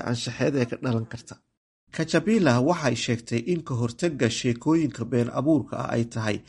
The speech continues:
caqabad weyn oo ka jirta Afrika, sababtoo ah waxaa aad u yar xogta saxda ah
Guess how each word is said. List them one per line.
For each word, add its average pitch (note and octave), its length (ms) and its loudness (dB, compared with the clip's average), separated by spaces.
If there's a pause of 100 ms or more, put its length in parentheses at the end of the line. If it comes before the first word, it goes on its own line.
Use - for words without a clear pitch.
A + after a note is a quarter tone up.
(200)
caqabad E3 440 4
weyn E3+ 240 4
oo C#3+ 120 0
ka F3 120 -6
jirta D#3 380 -6
Afrika, - 380 -8
sababtoo D3 520 -2
ah D#3 160 0 (220)
waxaa D#3 320 -4
aad F3 260 4
u G3 120 -2
yar B2 200 2 (280)
xogta G3+ 340 -2
saxda B2+ 480 -2
ah D#3+ 160 -2